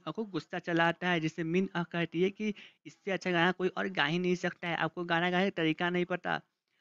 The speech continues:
उसके बाद वह प्रोफेसर वहाँ से उठता है और जाके पियानो के सामने बैठ जाता है और पियानो बजा के सभी लोगों को वहाँ चौंका देता है, क्योंकि इससे अच्छा पियानो अब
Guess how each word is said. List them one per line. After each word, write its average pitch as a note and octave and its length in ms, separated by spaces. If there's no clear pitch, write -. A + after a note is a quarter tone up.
उसके E3+ 220
बाद G3 140
वह F3+ 140
प्रोफेसर D#3+ 420
वहाँ D#3+ 220
से E3+ 100
उठता D#3+ 260
है A3 80
और E3+ 120
जाके D3+ 240
पियानो D#3+ 300
के D#3+ 80
सामने F3+ 200
बैठ E3 240
जाता E3 300
है E3+ 100
और D#3+ 80
पियानो E3 340
बजा E3 200
के G#3 120
सभी E3 280
लोगों E3 180
को F#3+ 100
वहाँ G3+ 140
चौंका E3 380
देता E3 280
है, E3+ 100
क्योंकि F3 260
इससे F#3 420
अच्छा F#3 220
पियानो E3+ 300
अब E3 60